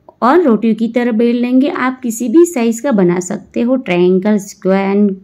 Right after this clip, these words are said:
गोल, वो आपके ऊपर है आप कौन से शेप का बनाना चाहते हो। थोड़ा थोड़ा सूखा आटा हम स्प्रिंकल करते रहेंगे चकले पे ताकि चिपके ना। अब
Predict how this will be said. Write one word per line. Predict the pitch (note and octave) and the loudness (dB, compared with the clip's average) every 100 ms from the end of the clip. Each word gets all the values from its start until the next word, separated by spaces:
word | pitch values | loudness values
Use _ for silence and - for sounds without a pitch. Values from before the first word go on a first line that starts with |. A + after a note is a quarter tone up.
| _ E3 | _ -4
गोल, | F3 G3 D#4+ - _ _ _ _ - | -2 0 -2 -6 _ _ _ _ -2
वो | A3 G4 | 4 4
आपके | A3+ F#3+ - A3+ | 4 0 -2 0
ऊपर | A3+ - D4 D4 | 0 2 0 2
है | |
आप | C#4+ C#4+ | -2 -4
कौन | D4 D4 | -2 0
से | D#4+ | -2
शेप | D#4 D4+ - | -4 -6 -6
का | E4+ | -4
बनाना | D#4 C#4+ C#4+ D#4+ | 0 2 2 0
चाहते | D#4+ C4+ E4 | -2 -6 -2
हो। | D#4 G4 C#5+ _ _ | 0 -2 -4 _ _
थोड़ा | D#4 E4+ | 0 0
थोड़ा | G#4 F#4+ F4+ | 0 -2 -2
सूखा | A#3+ A3 D#4+ | -4 -6 -6
आटा | C4 A#3 D4+ | -6 -6 -8
हम | B3+ C#4+ E4+ - - _ | 0 2 2 -2 -20 _
स्प्रिंकल | A3 - C4+ C4+ D4+ | -18 -2 0 2 0
करते | D4+ F#3 - F#3 | 0 -2 -2 -2
रहेंगे | G3+ G#3+ C4+ | 0 0 0
चकले | B3+ B3+ C#4 | -2 -2 -2
पे | C#4 A#4 A#4 | 0 -2 -2
ताकि | C4 E4+ | -2 0
चिपके | D#4+ F3+ - G#3 A3 | -2 -4 -8 -2 0
ना। | A#3+ F#4 - _ _ _ _ _ _ - | 0 -4 -6 _ _ _ _ _ _ -4
अब | - - | -4 -6